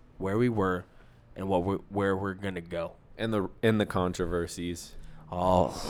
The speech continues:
Speaker 2: So
Speaker 1: we're gonna
Speaker 2: many.
Speaker 1: bring up the controversies.
Speaker 2: Uh,
Speaker 1: I know you guys been eager to
Speaker 2: I know
Speaker 1: hear
Speaker 2: it's on
Speaker 1: about
Speaker 2: the
Speaker 1: the
Speaker 2: top of everybody's
Speaker 1: controversies.
Speaker 2: mind, our controversies.
Speaker 1: Our controversies.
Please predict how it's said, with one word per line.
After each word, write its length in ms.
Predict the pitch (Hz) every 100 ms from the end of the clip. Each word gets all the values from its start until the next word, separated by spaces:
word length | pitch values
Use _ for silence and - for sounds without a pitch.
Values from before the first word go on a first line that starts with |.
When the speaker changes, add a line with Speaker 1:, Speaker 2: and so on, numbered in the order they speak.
| -
Speaker 2:
So 80 | -
Speaker 1:
we're 60 | -
gonna 60 | 117
Speaker 2:
many. 80 | 139
Speaker 1:
bring 200 | 151 170
up 140 | 175 175
the 100 | 170
controversies. 800 | 175 175 165 165 170 127 143 131
Speaker 2:
Uh, 40 |
Speaker 1:
I 20 | 139
know 120 | 156
you 140 | 160
guys 240 | 160 156 151
been 140 | 160
eager 340 | 165 170 151
to 80 | 156
Speaker 2:
I 40 | 147
know 100 | 160
Speaker 1:
hear 100 | 160
Speaker 2:
it's 80 |
on 60 | 151
Speaker 1:
about 80 | 147
Speaker 2:
the 60 |
Speaker 1:
the 80 | 151
Speaker 2:
top 260 | 147 131 123
of 100 | 117
everybody's 520 | 127 127 120 127 113
Speaker 1:
controversies. 80 | 110
Speaker 2:
mind, 300 | 110 107 92
our 140 | 104 101
controversies. 960 | - 113 117 104 110 95 92 87 -
Speaker 1:
Our 220 | 110 113
controversies. 1080 | - 139 131 131 135 117 113 - 113 104